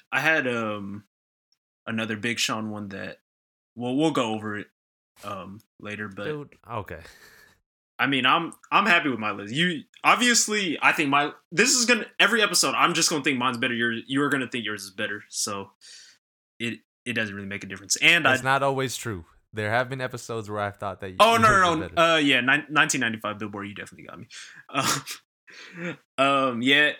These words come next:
Speaker 1: but, I mean, I did get someone different for every song. Uh, you wanna recap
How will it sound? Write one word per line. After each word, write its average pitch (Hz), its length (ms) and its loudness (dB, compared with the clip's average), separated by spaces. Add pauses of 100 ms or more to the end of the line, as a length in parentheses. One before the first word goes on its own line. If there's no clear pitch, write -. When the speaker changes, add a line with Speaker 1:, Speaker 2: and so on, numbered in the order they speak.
Speaker 1:
but, 220 280 4
I 156 120 4
mean, 185 220 0
I 147 140 6
did 185 180 2
get 190 240 -2
someone 185 300 -4
different 160 260 -4
for 123 100 -6
every 117 180 -4
song. 123 380 -6
Uh, 113 340 -4
you 120 120 -4
wanna 123 160 -4
recap 139 440 -2